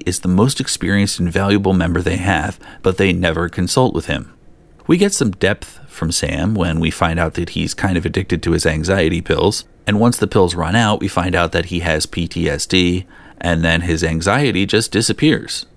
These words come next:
He's been a more blind force to get to nineteen eighty-eight than Eve and Gavin because he doesn't have to consult with a partner, and his urgency probably comes with the knowledge that Josh is probably being gross with his daughter somewhere in the future.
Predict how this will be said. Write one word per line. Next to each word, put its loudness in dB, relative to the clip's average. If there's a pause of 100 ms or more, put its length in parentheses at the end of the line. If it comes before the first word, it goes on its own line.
(300)
He's 2
been 2
a 2
more 2
blind 0
force 2
to 0
get 2
to 0
nineteen 2
eighty-eight 0
than -4
Eve -2
and -6
Gavin 0
because 0 (480)
he 2
doesn't 2
have 2
to -6
consult 0
with -2
a 0
partner, 0 (180)
and 2
his 2
urgency 2
probably 0
comes -2
with -6
the 0
knowledge 0
that 0
Josh 0
is -2
probably 0
being 2
gross 0
with -4
his -4
daughter 0
somewhere -4
in -4
the -6
future. -6